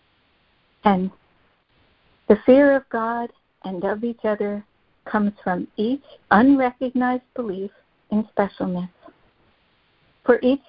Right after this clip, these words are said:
demands the other bow to it against his will. And God himself must honor it or suffer vengeance. Every twinge of malice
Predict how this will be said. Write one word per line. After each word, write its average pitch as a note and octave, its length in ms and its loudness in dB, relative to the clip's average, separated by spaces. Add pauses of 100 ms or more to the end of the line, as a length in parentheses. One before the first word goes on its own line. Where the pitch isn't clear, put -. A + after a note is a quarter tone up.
demands A#3 520 -4 (120)
the A#3 240 -14
other F#3+ 420 -4 (520)
bow A3+ 320 0
to F3+ 180 -10
it - 220 -14 (200)
against G3+ 560 -4 (100)
his G3+ 120 2 (100)
will. F3+ 320 0 (1600)
And A3 140 0
God B3+ 300 4
himself B3 600 0 (120)
must G#3 240 -2 (120)
honor G3 440 0
it - 80 -8 (540)
or F#3+ 240 2
suffer F#3+ 420 0
vengeance. F#3+ 520 -4 (1300)
Every A#3 560 4
twinge A#3 380 -2
of F#3 120 -6
malice G#3 580 -4